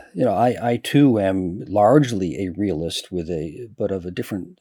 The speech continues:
slightly different strain. I'm a liberal realist, I think, uh, which we'll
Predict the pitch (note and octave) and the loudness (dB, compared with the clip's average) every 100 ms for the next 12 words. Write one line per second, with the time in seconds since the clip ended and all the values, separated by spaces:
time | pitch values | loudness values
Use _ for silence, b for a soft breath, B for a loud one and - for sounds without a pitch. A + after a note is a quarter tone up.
0 | _ - - D#3 E3 B2+ G#2 G2 F2+ - | _ -10 -4 -2 -2 -2 -4 -8 -8 -6
1 | - B2+ A#2 E2+ F#2 F2+ F#2 E2 G#2+ E2 | -6 -4 -2 -4 -4 -6 -6 -8 -8 -8
2 | E2 D2+ E2 D2+ D#2+ - - - F#2+ - | -12 -12 -16 -14 -12 -12 -12 -10 -10 -10
3 | b b b b b b - E2+ E2+ D#2 | b b b b b b -10 -10 -10 -14
4 | - - G2 - F#2 E2+ - G#3 | -18 -16 -14 -12 -10 -10 -12 -16